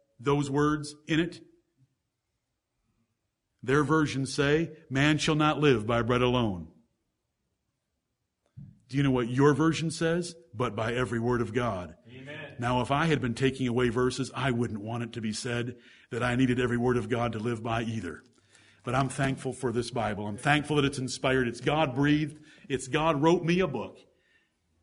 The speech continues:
Speaker 1: The words were pronounced. They were written down in ink. And so I have on paper in ink the words of the living God.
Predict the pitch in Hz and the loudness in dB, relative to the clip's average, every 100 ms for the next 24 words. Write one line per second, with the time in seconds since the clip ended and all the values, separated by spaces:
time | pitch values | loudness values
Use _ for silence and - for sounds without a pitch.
0 | _ 120 143 185 139 165 147 156 165 170 | _ -2 4 4 4 0 2 2 2 0
1 | - 151 131 160 175 156 170 165 135 123 | -2 0 2 2 0 0 2 0 0 -2
2 | 113 113 - 160 139 139 170 175 156 185 | -2 -4 2 4 4 4 4 4 4 4
3 | 185 160 143 127 127 156 156 151 139 104 | 4 2 2 2 2 2 2 2 0 0
4 | - 110 117 131 120 117 107 120 113 110 | -6 -4 2 2 2 -2 -4 -4 -4 -4
5 | 110 92 78 | -4 -6 -10